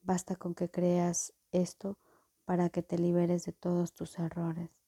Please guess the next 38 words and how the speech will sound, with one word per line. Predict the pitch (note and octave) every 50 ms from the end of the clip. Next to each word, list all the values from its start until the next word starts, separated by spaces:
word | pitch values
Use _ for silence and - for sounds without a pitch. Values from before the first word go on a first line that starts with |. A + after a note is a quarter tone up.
| _ _ _ _ _ _ _ _ _ _ _ _ _ _ _ _ _ _ _ _ _ _
La | - G3 F#3+
inocencia | F#3 F#3 F#3 F#3 F3 - - G3 G3 F#3 - G3+ G3
de | F#3+ F#3
Dios | F3 F#3 F#3 F3+ F3 F3
es | F3 F3
el | F3+ F3 F3
verdadero | F3+ F3+ F3 F3 F3 E3+ F3 F3 F3
estado | F3 E3+ - - E3+ E3+ F3+ F3
mental | F3+ F3 E3+ E3+ E3 - E3+ F3 E3+
de | F3 F3
su | - - F3 F3
Hijo. | F3 F3 F3 - - - - F3+ - _ _ _ _ _ _ _ _ _ _ -
En | G3 F#3+ F#3+
ese | F#3+ F#3 F3 -
estado | F#3+ F3+ - - F3+ F3 F3 F3+ F3
tu | - - F3
mente | F3+ F3+ F3 F3 E3+ - F3+
conoce | - - E3+ F3 F3 E3 - - F3
a | E3+
Dios, | E3+ F3 F3 F3 F3+ F3+ - _ _ _ _ _ _ _ _ _
pues | - - F3+ E3+ -
Dios | - F#3 F#3 F#3 F3+ -
no | F#3
es | F3+ F3 F#3
algo | F3 F3 F3 F3 F3+
simbólico, | - - - E3+ E3+ E3 F3 F3 F3 F3 F3 E3+ - - - E3 E3 - _ _ _ _ _ _ _ _ -
Dios | - F#3 F#3 F#3
es | F#3+ F3+ - F#3
un | F3+ F3 F3+
hecho. | F3+ F3+ F3 - - - F3 F3 - _ _ _ _ _ _ _ _
Cuando | _ - F3 F3+ F3+ F3+ F3 E3+
conoces | - F3 E3+ F3 F3+ F3+ F3+ - G3 F#3+ G3
a | F#3+ F3+
su | F3+ - - F3+
Hijo | F3+ F3 - - F#3
tal | - - - E3+ E3+ E3
como | - - E3+ F3 E3+ E3+ E3+
es, | E3+ F3 F3+ F#3 -